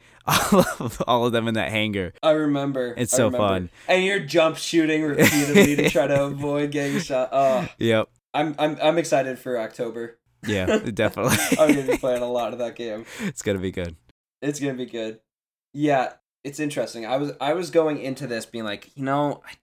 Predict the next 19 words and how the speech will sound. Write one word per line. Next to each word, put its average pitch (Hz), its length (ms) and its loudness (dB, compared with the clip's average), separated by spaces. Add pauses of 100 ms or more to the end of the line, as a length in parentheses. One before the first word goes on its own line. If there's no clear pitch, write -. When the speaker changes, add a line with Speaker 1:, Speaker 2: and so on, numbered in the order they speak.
(100)
Speaker 2:
don't 151 320 -4
really 143 280 0
like 120 340 -2
Han 110 260 -6
Solo," 98 680 -6 (480)
partially 147 340 2
because 123 420 -2
I 113 100 -4
knew 117 680 -6
Harrison 104 580 -8
Ford, 95 480 -10 (260)
after 151 300 -2
the 151 80 -4
first 131 380 -4
film, 98 240 -4
which 98 160 -10
he 123 80 -8
did 110 200 -8
enjoy, 92 640 -6